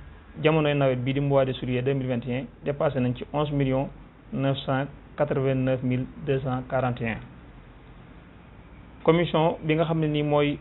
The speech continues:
reboisement, muy commission environnement, ñi nga xam ne ñoom lañ dénk jëmbat garab yi. Ci weer wii di mois de juillet, ci garab yu ñu doon jëmbat ak pépinière bi ngir entretenir ko ngir ñu mën koo jëfandikoo, liñ ci jot a dépassé mi ngi toll ci trois millions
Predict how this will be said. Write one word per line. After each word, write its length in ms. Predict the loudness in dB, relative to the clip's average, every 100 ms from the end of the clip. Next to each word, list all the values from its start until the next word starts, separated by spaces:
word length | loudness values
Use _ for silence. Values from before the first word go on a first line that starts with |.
| -10
reboisement, 720 | -2 0 2 6 6 6 -4 -4 -12 -20 -20 -20 -16 -8
muy 120 | -4
commission 280 | -2 -2 2
environnement, 420 | 4 4 4 2 0
ñi 80 |
nga 80 | 0
xam 100 | 0
ne 60 | 0
ñoom 140 | 2
lañ 100 | 0 0
dénk 200 | -2 -4 -8 -6 0
jëmbat 300 | 2 4 4
garab 260 | 4 4 0
yi. 60 | -12 -18 -20 -20 -20 -20 -20 -20 -20 -14
Ci 280 | 0 0 0 -8 -14 -12 -6
weer 260 | 6 6 8
wii 160 | 2 0
di 80 |
mois 220 | 4 6 4
de 80 |
juillet, 380 | 2 -2 -2 -2 -8 -20 -12
ci 100 | 0
garab 280 | 2 4 0
yu 60 |
ñu 40 | 0
doon 160 | 0 0
jëmbat 260 | 0 0
ak 100 | -4 -4
pépinière 400 | -2 2 2 2
bi 180 | -2 -6 -12 -6
ngir 180 | -2 0 0
entretenir 480 | 0 0 0 -2
ko 120 | 0 0
ngir 260 | 0 -2 -10 -20 -20 -14 -4
ñu 140 | 2
mën 200 | 2 4
koo 120 | 2
jëfandikoo, 520 | 2 2 0 0 -4 -6 -20 -20 -20 -6
liñ 120 | -4
ci 80 | 0
jot 120 | 2
a 40 | 4
dépassé 380 | 2 4 2 2
mi 60 |
ngi 100 | 0
toll 180 | 2 0
ci 100 | -2
trois 240 | 4 4 4
millions 360 | 0 -2 -4